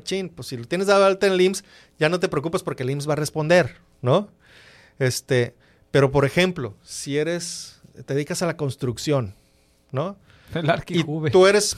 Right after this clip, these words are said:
Speaker 1: persona física con actividad empresarial y se te cae un, eh, trabajador del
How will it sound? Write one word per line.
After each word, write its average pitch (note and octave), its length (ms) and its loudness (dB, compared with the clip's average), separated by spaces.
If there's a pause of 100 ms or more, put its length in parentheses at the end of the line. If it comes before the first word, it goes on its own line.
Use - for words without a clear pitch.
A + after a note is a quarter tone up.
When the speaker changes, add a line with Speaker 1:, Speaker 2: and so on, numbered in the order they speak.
Speaker 1:
persona F3 400 2
física F#3 460 -4
con D#3+ 200 -2
actividad D#3+ 380 2
empresarial D#3+ 720 2 (680)
y C#3 680 -2
se - 300 -4
te C#3 200 -8
cae G3 300 -2
un, A3 600 -4
eh, F#3 60 -4
trabajador D#3 600 0
del C#3+ 580 -6